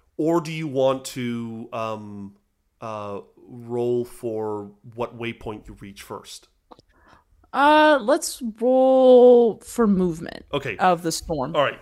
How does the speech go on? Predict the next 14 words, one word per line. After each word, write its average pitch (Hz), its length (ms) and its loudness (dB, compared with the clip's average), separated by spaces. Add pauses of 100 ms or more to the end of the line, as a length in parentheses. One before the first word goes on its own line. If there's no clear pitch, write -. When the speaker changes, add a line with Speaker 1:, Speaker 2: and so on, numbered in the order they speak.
Speaker 1:
roll 170 300 0
a 233 60 0
D 190 220 -4
eight 175 200 -4
and 151 100 -4
let's 147 180 -8
see 180 180 -10
what 147 180 -8
direction 127 600 -6 (320)
the 131 80 -12
storm 120 460 -8 (220)
is 117 160 -14
now 110 140 -8
moving. 101 400 -18